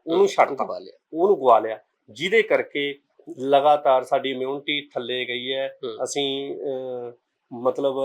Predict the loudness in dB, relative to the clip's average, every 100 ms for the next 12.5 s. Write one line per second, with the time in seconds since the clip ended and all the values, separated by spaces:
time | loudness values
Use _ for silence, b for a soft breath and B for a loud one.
0 | -2 -4 -10 -2 -2 0 -4 -4 -2 -2
1 | -2 -2 -2 -2 -6 -8 -6 -6 -6 -8
2 | -16 -16 -14 -14 -14 _ -14 -14 -14 -20
3 | _ 0 4 6 8 10 8 8 2 -4
4 | -4 -6 -4 -2 -4 -2 -2 -2 -10 -8
5 | -8 -8 -10 -6 -6 -6 -12 _ -16 -6
6 | -4 -2 -4 -4 -6 -4 -4 -6 -10 _
7 | _ -2 -2 -2 -10 -6 -6 -4 -4 -4
8 | -8 -6 -8 -6 -8 -10 -12 -14 -16 -4
9 | -2 0 0 0 0 -2 -4 -6 -6 -6
10 | -6 -10 -16 -8 -2 -2 -2 -4 -6 -10
11 | -8 -10 -12 -18 _ _ -4 0 0 0
12 | 2 0 -2 -4 -4